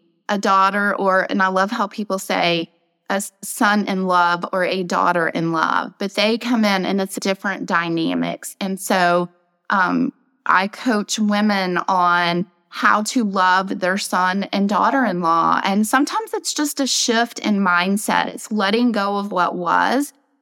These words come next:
and moving towards what things can be.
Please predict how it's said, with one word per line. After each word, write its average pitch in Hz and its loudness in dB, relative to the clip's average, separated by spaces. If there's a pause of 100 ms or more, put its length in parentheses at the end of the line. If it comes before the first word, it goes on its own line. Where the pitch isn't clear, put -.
and 233 2
moving 233 2
towards 190 -2
what 185 -2 (100)
things 180 -4
can 180 -6
be. - -4